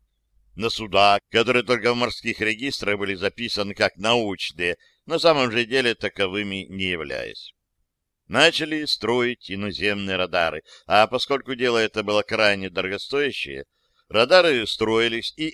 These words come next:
эксплуатировались совместно Великобританией и североамериканскими Соединенными Штатами.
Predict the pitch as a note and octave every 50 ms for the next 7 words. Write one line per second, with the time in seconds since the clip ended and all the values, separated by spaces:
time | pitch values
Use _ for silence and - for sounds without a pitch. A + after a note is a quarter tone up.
0 | - A2+ G#2 - - - D2 E2+ F#2 F2 - - D3+ E3 D#3+ D#3+ D#3 D3 C#3 B2+
1 | - - - - - - B2 A2+ G#2+ F#2+ E2+ E2+ G2+ G#2+ - - - C#3 C#3 C#3
2 | - _ _ _ _ _ - F#2+ C3+ D3+ D3 A2 G#2 F#2+ F2+ F2+ F2+ - C#3 D#3
3 | E3 D#3+ D3+ D3+ D3 D3 D3+ D3 - - - A#2+ C#3 D3+ D3+ D3+ C#3+ - _ _
4 | _ - - - C3 D#3 D#3 D3 C#3 B2+ A2 G2+ F2+ E2+ - G2 A#2 B2 B2+ -
5 | - C3 B2+ B2 A#2 - G2 F#2 D#2 D#2 F#2 F#2+ G2+ G#2 G#2 G#2 G2+ - - -
6 | D2 C2 A#1 - A1+ A1 G#1